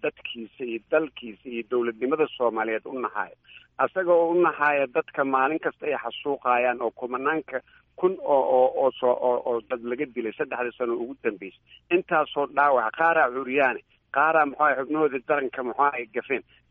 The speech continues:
Dadkaasi lacagtaas lagu xasuuqayo ganacsatada ka timaadaa. Qiyaamana waxa waaye,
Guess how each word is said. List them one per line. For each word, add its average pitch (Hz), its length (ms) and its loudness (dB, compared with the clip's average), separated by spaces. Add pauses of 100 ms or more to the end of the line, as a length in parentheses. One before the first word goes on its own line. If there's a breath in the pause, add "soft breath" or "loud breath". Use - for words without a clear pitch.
(120)
Dadkaasi 143 680 0
lacagtaas 127 680 0
lagu 123 220 -8
xasuuqayo 131 640 -2
ganacsatada 113 600 -6
ka - 100 -10
timaadaa. 156 480 0 (400 soft breath)
Qiyaamana 160 640 4
waxa 143 260 2
waaye, 123 340 2